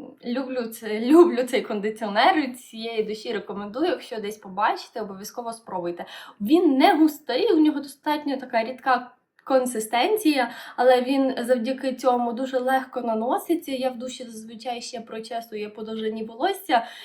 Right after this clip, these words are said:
і взагалі, е, волосся виглядає дуже класно. Е, мені подобається його нейтральний аромат,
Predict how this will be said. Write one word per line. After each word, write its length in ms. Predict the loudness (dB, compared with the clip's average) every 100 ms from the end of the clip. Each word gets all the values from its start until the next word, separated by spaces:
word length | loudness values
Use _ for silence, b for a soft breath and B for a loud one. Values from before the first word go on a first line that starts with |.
| -18 -8
і 440 | -2 0 2 0 -2 B B
взагалі, 680 | -6 -4 0 0 0 -4 -2 -2
е, 320 | -2 -4 -8 -10
волосся 360 | 0 0 0 -6
виглядає 720 | -6 -4 2 4 4 2 -4
дуже 260 | -10 -10 -12
класно. 640 | -6 -2 -2 0 -2 -2 B B B
Е, 140 | -12 -6
мені 220 | -4 -4
подобається 640 | 0 0 2 0 -2 -8
його 400 | -12 -4 0 0
нейтральний 920 | 0 -4 -6 0 4 4 2 -2 -4 -4
аромат, 540 | -4 -2 0 0 -2